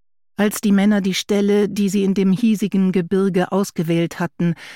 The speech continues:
schließlich erreichten, machten sie sich stumm und schnell an die Arbeit.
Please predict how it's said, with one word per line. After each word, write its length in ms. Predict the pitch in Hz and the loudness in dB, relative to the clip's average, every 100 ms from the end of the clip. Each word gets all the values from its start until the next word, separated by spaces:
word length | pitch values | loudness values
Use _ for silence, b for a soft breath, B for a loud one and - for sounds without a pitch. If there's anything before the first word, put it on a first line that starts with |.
| B | B
schließlich 560 | - 202 196 190 185 | -6 -4 -2 -4 -4
erreichten, 720 | 170 170 185 196 - - 208 202 B B B - | -2 -2 -2 -4 -6 -2 0 -2 B B B -2
machten 440 | 208 196 - 208 | 0 0 -2 0
sie 100 | 190 | 0
sich 320 | 180 185 - | -2 -2 -4
stumm 400 | - - 202 202 | -6 -2 0 0
und 240 | - 175 - | 0 -4 -2
schnell 360 | - 180 175 | -2 0 -2
an 120 | 165 | -2
die 140 | 175 175 | -2 -2
Arbeit. 600 | 151 147 123 95 - | -4 -6 -10 -16 -20